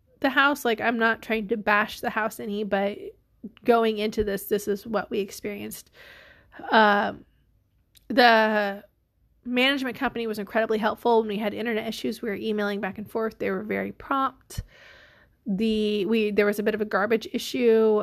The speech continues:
Uh, the people that stayed there before filled up both garbage cans, and garbage doesn't go out until Wednesday.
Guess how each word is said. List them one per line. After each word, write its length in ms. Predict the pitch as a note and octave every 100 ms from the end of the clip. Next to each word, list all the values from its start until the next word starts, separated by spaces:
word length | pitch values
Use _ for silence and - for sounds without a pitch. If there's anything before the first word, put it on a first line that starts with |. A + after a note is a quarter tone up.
| -
Uh, 400 | G3+ G3 F#3 F#3+
the 80 |
people 220 | - A3+ A3
that 80 |
stayed 180 | G#3 A3
there 100 | G#3
before 560 | G#3+ G3 - A3 A3 A3
filled 280 | - A3 G3+
up 160 | G3+
both 320 | G#3 G3 G#3 -
garbage 420 | E3+ A#3 A#3 -
cans, 540 | - D4 D4 D4+ D4
and 220 | - A#3
garbage 320 | G3+ G3 G#3 A3
doesn't 260 | G#3+ A3
go 160 | G#3 G3+
out 420 | G#3 A3 A#3+ - _ - _ _ -
until 400 | A3+ - A3 G#3+
Wednesday. 800 | G3+ F#3 A#3 B3 - D4 D#4